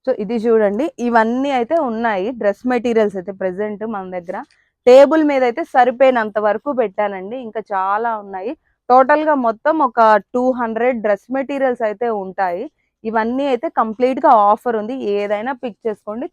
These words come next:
థౌజండ్ రూపీస్ ఫ్రీ షిప్పింగ్ అండి. So, తర్వాత ఏంటంటే నెక్స్ట్ ఒక్కసారి మనం డ్రెస్ మెటీరియల్ని ఒకటి చూద్దాం. ఇది చూడండి, కంప్లీట్గా కాటన్, ప్యూర్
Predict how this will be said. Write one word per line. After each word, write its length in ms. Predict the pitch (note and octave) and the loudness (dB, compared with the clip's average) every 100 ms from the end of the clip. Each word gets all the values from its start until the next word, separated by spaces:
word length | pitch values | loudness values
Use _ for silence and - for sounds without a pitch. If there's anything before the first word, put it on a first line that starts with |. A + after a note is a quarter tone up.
| - | -2
థౌజండ్ 440 | G#3 A3 A#3+ C4+ A3+ | 0 2 2 0 0
రూపీస్ 240 | G3+ C#4+ - _ | -6 -8 -12 _
ఫ్రీ 120 | B3+ C#4+ - | -6 -6 -6
షిప్పింగ్ 400 | A3+ - F#3+ E3+ | -12 -6 -8 -6
అండి. 180 | D#3+ D3+ _ _ _ _ _ _ | -10 -14 _ _ _ _ _ _
So, 40 | C4+ C4+ A3+ | -4 2 4
తర్వాత 300 | A#3 C#4 C4+ A#3+ | 6 4 2 0
ఏంటంటే 360 | G#3 F#3+ F#3+ E4 - _ - | -2 -6 -4 -6 -6 _ -12
నెక్స్ట్ 200 | A#3 - D4 | -12 0 0
ఒక్కసారి 420 | - D4 C#4 C4+ E4 | 2 2 2 2 -2
మనం 180 | B3+ F#4+ D#4 | -2 -2 -2
డ్రెస్ 240 | A3 G#3 C4 | -4 -4 -4
మెటీరియల్ని 440 | C4+ A3+ A3+ A#3 C4+ | -4 -2 -2 -2 -6
ఒకటి 180 | C4+ C4 | -8 -6
చూద్దాం. 400 | A#3+ G3 E3+ D#3+ D3+ _ _ _ _ _ _ _ _ _ _ _ _ _ _ _ _ - | -6 -6 -4 -8 -8 _ _ _ _ _ _ _ _ _ _ _ _ _ _ _ _ -14
ఇది 80 | G3 | -12
చూడండి, 220 | G3+ F#3+ A3+ A3+ | -8 -8 -6 -6
కంప్లీట్గా 420 | A3+ C#4+ D4+ E4 - | -2 -2 0 0 2
కాటన్, 400 | G#3+ G#3 G#3 E3+ _ _ _ - | 4 4 0 -6 _ _ _ -6
ప్యూర్ 380 | C#4 D#4+ F#4+ | 0 4 4